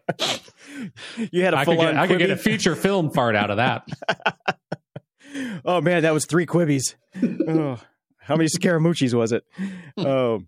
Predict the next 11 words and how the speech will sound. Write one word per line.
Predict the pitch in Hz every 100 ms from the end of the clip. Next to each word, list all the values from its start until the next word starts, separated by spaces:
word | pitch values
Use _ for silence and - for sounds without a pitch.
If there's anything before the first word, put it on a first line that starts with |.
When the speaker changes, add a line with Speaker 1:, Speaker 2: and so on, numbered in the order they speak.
| _ _ _ _ _ _ _ -
Speaker 1:
But | 151 185
it, | 190
it's, | 220 196
it's | 208 151 180 220
an |
interesting | 269 349 349 208
take, | - 254 - _
you | 143 156
know, | 147
that | 143 139 - - - _ _ _ -
people | 214 226